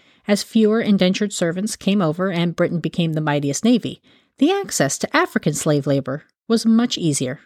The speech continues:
and therefore much more cost-effective. And with slaves came the guarantee of lifelong labor, a switch from the indentured servants. However, in the immediate aftermath of the Revolution, there was a distinct shift in the treatment,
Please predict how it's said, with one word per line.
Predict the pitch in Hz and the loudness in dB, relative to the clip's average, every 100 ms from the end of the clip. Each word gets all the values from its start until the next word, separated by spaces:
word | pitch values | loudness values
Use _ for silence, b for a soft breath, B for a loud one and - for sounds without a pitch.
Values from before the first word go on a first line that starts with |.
| _ | _
and | 190 185 | 2 4
therefore | 226 247 135 147 - - | 2 0 -4 -8 -10 -6
much | 185 - | -4 -4
more | 135 | -6
cost-effective. | - 185 - - - - - - b b b b b b - | -2 -2 -2 -10 -12 -12 -20 -20 b b b b b b 0
And | 202 | 2
with | 190 | 2
slaves | - 320 269 156 - b b b | 0 2 4 2 -4 b b b
came | - 277 | 2 2
the | 254 | 4
guarantee | 240 247 240 - 240 | 4 4 2 2 0
of | 202 | 0
lifelong | 175 196 208 220 - 196 175 180 | 2 2 2 0 -2 0 0 2
labor, | 190 226 127 - - _ _ | 2 2 0 -10 -18 _ _
a | - | -2
switch | 220 - 330 - - - | 0 2 0 0 -10 -8
from | - 185 | -2 0
the | 170 | 2
indentured | 160 151 143 - - | 2 0 -2 -6 -2
servants. | 180 156 - - - _ _ _ _ _ _ b b b b b | -2 -2 -10 -16 -16 _ _ _ _ _ _ b b b b b
However, | - 220 190 185 226 _ - | 0 4 4 4 -2 _ 2
in | 220 | 4
the | 240 | 6
immediate | 240 247 277 277 | 4 4 4 4
aftermath | 180 - 180 170 175 175 | 2 0 -2 0 0 -2
of | |
the | 165 | 0
Revolution, | 175 170 202 151 143 143 - _ _ - | 0 2 2 0 0 -6 -10 _ _ -2
there | 233 | 2
was | 247 | 2
a | 240 | 2
distinct | 233 240 - 330 339 - | 0 0 0 0 0 -6
shift | - - 233 - - - - | -6 -2 0 -2 -8 -18 -6
in | 185 | -2
the | 160 | -2
treatment, | - 254 254 262 262 - | 0 0 4 2 2 -6